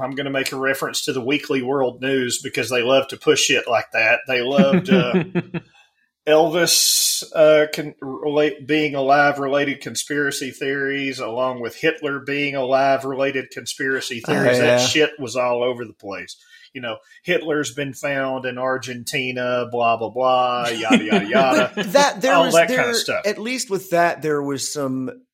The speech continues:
Speaker 3: there was actually some logic behind that because a lot of Nazis did flee to Argentina, and I think it had something to do with their,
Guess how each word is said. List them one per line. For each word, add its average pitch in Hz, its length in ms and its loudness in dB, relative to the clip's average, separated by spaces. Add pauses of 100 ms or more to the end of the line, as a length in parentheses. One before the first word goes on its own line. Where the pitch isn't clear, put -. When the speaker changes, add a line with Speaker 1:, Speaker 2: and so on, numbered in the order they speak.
(240)
Speaker 3:
there 151 140 -2
was 147 160 -2
actually 185 300 0
some 143 200 -4
logic 135 500 0
behind 120 380 -4
that 113 160 -4
because 127 280 -8
a 131 40 -4
lot 131 300 2
of 120 100 -6
Nazis 123 520 -4
did 131 280 -4
flee 123 460 -8
to 123 240 -8
Argentina, 120 760 -2
and 110 80 -2
I 110 100 -2
think 127 200 -8
it 120 60 -2
had 117 100 -2
something 123 380 -6
to 117 100 -12
do 120 260 -4
with 113 220 -4
their, 113 380 0